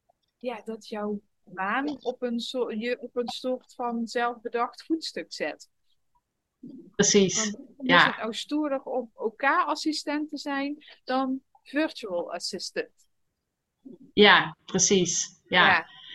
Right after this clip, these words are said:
Speaker 2: Het is maar een
Speaker 1: Ja.
Speaker 2: naam, dus, eh,
Speaker 1: Ja,
Speaker 2: ja.
Speaker 1: mooi dat je
Speaker 2: Ik
Speaker 1: dat
Speaker 2: denk
Speaker 1: zegt.
Speaker 2: dat daar veel mensen nog, nog mee struggelen.
Speaker 1: Ja, dat denk ik ook. Dat denk ik ook. Terwijl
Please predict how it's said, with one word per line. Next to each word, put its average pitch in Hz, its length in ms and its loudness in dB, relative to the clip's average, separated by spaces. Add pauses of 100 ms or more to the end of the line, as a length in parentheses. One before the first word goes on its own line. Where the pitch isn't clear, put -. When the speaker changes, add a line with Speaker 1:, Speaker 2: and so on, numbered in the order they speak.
(240)
Speaker 2:
Het 196 140 4
is 247 140 8
maar 233 160 10
een 240 60 10
Speaker 1:
Ja. 233 60 10
Speaker 2:
naam, 190 540 8
dus, 180 320 8
eh, 190 100 6
Speaker 1:
Ja, 175 500 10
Speaker 2:
ja. 196 260 6
Speaker 1:
mooi - 140 4
dat 294 200 2
je - 60 -10
Speaker 2:
Ik 180 80 2
Speaker 1:
dat 170 100 2
Speaker 2:
denk - 60 -8
Speaker 1:
zegt. - 160 -4
Speaker 2:
dat 214 140 2
daar 233 260 8
veel 254 300 6
mensen 240 460 4
nog, 226 200 -4 (500)
nog 202 240 2
mee 196 180 4
struggelen. 190 460 4
Speaker 1:
Ja, 202 180 6 (140)
dat 214 160 -2
denk 220 200 -4
ik - 140 -12
ook. 190 240 -8
Dat 202 140 -6
denk 220 180 -2
ik 202 120 -14
ook. 196 320 -2
Terwijl 202 440 -2